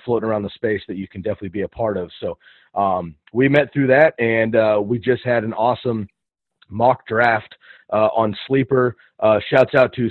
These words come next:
Sack Attack Podcast and the F F Mechanic, uh, for throwing that together and helping get everything. I slid in,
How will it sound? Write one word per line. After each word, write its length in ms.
Sack 220
Attack 300
Podcast 440
and 200
the 180
F 200
F 180
Mechanic, 560
uh, 240
for 120
throwing 280
that 200
together 380
and 160
helping 420
get 120
everything. 300
I 160
slid 220
in, 180